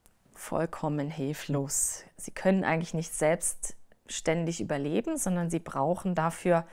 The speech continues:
Bindungspersonen, Erwachsene, die sich um sie kümmern, die dafür sorgen, dass sie Nahrung haben, dass sie warm haben, dass sie beschützt sind. Und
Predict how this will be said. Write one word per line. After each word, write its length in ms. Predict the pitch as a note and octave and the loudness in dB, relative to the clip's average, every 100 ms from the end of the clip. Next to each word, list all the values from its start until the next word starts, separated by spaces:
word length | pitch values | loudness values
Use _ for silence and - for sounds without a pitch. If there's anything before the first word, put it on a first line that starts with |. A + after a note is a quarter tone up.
| - - - - - _ _ _ _ - | -20 -20 -20 -20 -20 _ _ _ _ 2
Bindungspersonen, 1160 | F#3+ F#3+ F#3+ - - F3+ E3 D3+ D3+ D3+ C#3+ - | 6 8 6 2 -2 0 0 0 -2 -4 -6 -6
Erwachsene, 800 | D3+ E3 G#3 - - G#3 G3 F#3 | 2 6 6 4 0 4 4 4
die 160 | F3 | 0
sich 240 | E3+ F3 - | -4 -6 -4
um 100 | E3+ | -4
sie 140 | E3 | -4
kümmern, 480 | - A3 G#3+ G3+ F#3 | -4 2 4 4 2
die 240 | E3+ E3+ E3+ - - - - - | 2 -2 -4 -16 -20 -20 -20 -16
dafür 280 | F#3 - F3+ | -10 -2 0
sorgen, 440 | E3+ E3+ F3+ F3+ | 2 2 2 0
dass 200 | E3+ - | -2 -4
sie 240 | F3+ E3 E3+ | -4 -4 -2
Nahrung 540 | E3+ E3+ F#3 F#3+ F3+ F3 | -2 -2 0 0 0 2
haben, 400 | E3 F3 E3+ E3+ | 0 0 -2 -2
dass 240 | E3+ - | -4 -2
sie 180 | E3 D#3+ | -2 0
warm 340 | D3+ F3 F#3 | 2 2 2
haben, 380 | E3 D#3+ D#3+ E3 - - - - | 0 -2 -2 -6 -10 -20 -20 -12
dass 140 | - | -6
sie 80 | D#3+ | -2
beschützt 560 | D#3+ E3 F3 E3+ - - | -2 2 2 2 0 0
sind. 420 | - D3 D#3 - - - - - - - - - _ _ | -2 -4 -6 -12 -16 -20 -20 -20 -20 -20 -20 -20 _ _
Und 500 | - G3 G3+ F#3+ - | 2 6 6 4 0